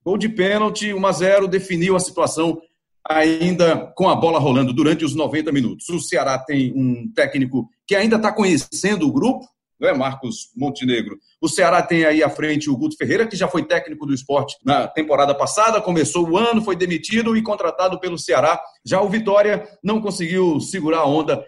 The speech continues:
diante do Ceará. O Vitória vai disputar a Série B e o Ceará está na primeira divisão do Campeonato Brasileiro.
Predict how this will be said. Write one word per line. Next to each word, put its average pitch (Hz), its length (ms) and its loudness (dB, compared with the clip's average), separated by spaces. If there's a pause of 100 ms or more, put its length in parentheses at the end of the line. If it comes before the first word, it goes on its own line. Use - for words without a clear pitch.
(120)
diante 165 300 0
do 147 80 -8
Ceará. 131 280 -2
O 120 80 0
Vitória 135 380 0
vai 135 140 0
disputar 127 420 -4
a 127 60 -2
Série 151 240 -4
B 156 220 -2
e 214 100 -4
o 208 60 -4
Ceará 147 440 -2 (200)
está 151 320 -2
na 156 160 0
primeira 165 500 2
divisão 127 400 -4
do 151 100 -8
Campeonato 143 680 -4
Brasileiro. 123 600 -2